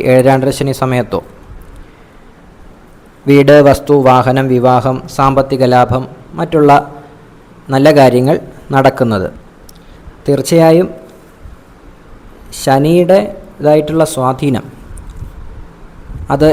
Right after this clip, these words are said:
ഏത് സ്ഥാനത്ത് നിന്നാലും നമ്മുടെ അധ്വാന ഭാരത്തെ കൂട്ടുന്നതായിരിക്കും. എന്നാൽ ആ അധ്വാനം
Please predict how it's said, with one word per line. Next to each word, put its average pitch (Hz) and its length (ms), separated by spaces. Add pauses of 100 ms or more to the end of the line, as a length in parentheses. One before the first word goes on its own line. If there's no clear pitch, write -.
(140)
ഏത് 160 180
സ്ഥാനത്ത് 151 460
നിന്നാലും 127 420 (560)
നമ്മുടെ 147 320
അധ്വാന 170 340 (140)
ഭാരത്തെ 139 360 (600)
കൂട്ടുന്നതായിരിക്കും. 135 800 (840)
എന്നാൽ 127 260 (800)
ആ - 20 (160)
അധ്വാനം 175 480